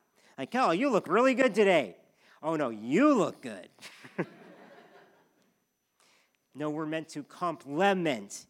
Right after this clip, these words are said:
each other. Two different parts coming together and enhancing or improving what we could do on our own.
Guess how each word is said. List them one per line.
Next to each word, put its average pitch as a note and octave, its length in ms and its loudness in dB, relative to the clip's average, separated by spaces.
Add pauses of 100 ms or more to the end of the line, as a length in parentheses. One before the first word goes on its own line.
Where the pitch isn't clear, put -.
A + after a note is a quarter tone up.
each C3 300 -10
other. F#2+ 320 -8 (400)
Two G#3 240 4
different A#3+ 300 4
parts G3+ 520 4 (400)
coming G3 280 4
together E3+ 500 4 (220)
and D3+ 120 -4
enhancing D#3 1000 -2
or D#3+ 240 -4
improving F3 1120 2 (300)
what C3+ 160 -10
we D3 100 -6
could C#3+ 180 -10
do B2 140 -6
on A#2 140 -4
our A2 180 -6
own. F#2+ 140 -10